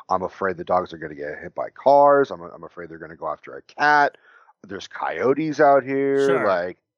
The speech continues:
Speaker 1: whatever. They're good with people, but cats and other dogs,
Speaker 2: Yeah, yeah,
Speaker 1: like, is a
Speaker 2: yeah.
Speaker 1: whole
Speaker 2: Other
Speaker 1: other thing."
Speaker 2: animals,
Speaker 1: So,
Speaker 2: yeah.
Speaker 1: so he, he tells us, "Look, you guys have done everything you can.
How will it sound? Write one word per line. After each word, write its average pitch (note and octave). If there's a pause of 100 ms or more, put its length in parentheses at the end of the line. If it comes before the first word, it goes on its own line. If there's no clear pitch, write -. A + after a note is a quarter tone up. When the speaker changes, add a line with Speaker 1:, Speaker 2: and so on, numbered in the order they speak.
(260)
Speaker 1:
whatever. C3+ (640)
They're D3+
good A#3
with D#3
people, -
but G2+
cats -
and A2
other B2
dogs, G#2
Speaker 2:
Yeah, G#3+
yeah, E3
Speaker 1:
like, D#3
is D3
a C#3
Speaker 2:
yeah. A#2+
Speaker 1:
whole C3+
Speaker 2:
Other C3+
Speaker 1:
other C3+
thing." -
Speaker 2:
animals, A2+
Speaker 1:
So, F2+
Speaker 2:
yeah. E2+ (420)
Speaker 1:
so A2
he, A#2+ (140)
he A2
tells F#2+
us, E2+ (680)
"Look, - (140)
you D3
guys C#3
have F#2+
done F#2+ (300)
everything G#2
you F2+
can. D#2+